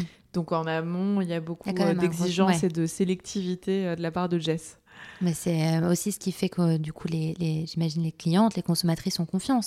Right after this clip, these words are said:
Speaker 2: c'est qu'il y a une grosse sélection derrière, euh,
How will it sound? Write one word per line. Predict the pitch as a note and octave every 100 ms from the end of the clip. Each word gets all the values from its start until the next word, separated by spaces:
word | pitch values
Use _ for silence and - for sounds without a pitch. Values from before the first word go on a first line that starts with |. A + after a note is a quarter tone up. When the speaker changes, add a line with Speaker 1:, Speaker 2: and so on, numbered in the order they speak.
| -
Speaker 2:
c'est | F3+
qu'il | - D#3+ D3+
y | D3+
a | D3+
une | D3+ D3
grosse | - F3+
sélection | - F3 D#3+ - F#3+
derrière, | E3+ D#3 D#3+ F3 F3+
euh, | E3 D#3